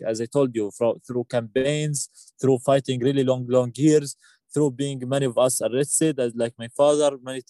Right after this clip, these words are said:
times was arrested and other people also in the village.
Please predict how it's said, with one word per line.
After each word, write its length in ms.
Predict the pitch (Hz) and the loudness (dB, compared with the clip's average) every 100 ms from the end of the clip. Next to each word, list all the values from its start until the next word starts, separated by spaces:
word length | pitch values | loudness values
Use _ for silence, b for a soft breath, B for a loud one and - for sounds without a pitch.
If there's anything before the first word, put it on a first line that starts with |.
| 139 | -6
times 200 | 131 127 | -6 -4
was 160 | 123 113 | -2 -2
arrested 460 | 110 135 - 135 | -4 -4 -2 0
and 140 | 123 123 | 0 -2
other 260 | 131 127 | -2 -2
people 300 | 120 127 120 | -4 -6 0
also 260 | 120 123 123 | 0 0 -4
in 60 | |
the 120 | 117 110 | -6 -6
village. 360 | 147 160 160 | 2 4 2